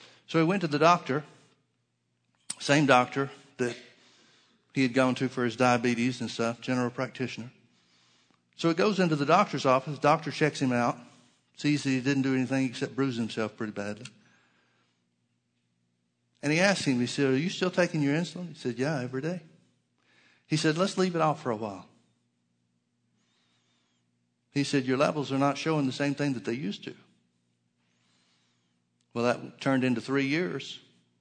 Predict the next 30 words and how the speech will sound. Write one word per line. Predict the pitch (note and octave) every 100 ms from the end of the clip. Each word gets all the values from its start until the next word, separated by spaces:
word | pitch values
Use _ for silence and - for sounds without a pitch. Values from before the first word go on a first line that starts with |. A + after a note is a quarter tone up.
| _
between | - C#3 C3
the | A#2+
time | C#3 C#3
that | B2+ B2
the | B2+
accident | D3 C#3+ C3 B2
happened | C3+ C#3+ B2+
and | B2
when | B2+
Brother | C3+ C3
Hagin | C3 C3 B2
was | A2+
talking | D3 D3+ G#2+
to | A#2
him. | B2 - _ _ _ _ _ _ _ _ _ _ _ _ _ _ _ _ _ _ _ _
Turned | D3 C#3
into | B2 B2
three | C#3 E3
years, | E3+ B2 A2+ C#3 - - _ _ -
and | A2+
he |
never | B2 B2+
took | B2+ C#3
another | C3 C3 B2+
shot | C3 B2+
of | B2
insulin. | B2+ - - _ _ _ _ _ _ _ _ _ _ _ _ -
Now, | C3+
what | E3+ F#3+
happened? | F3+ D#3 G#2 -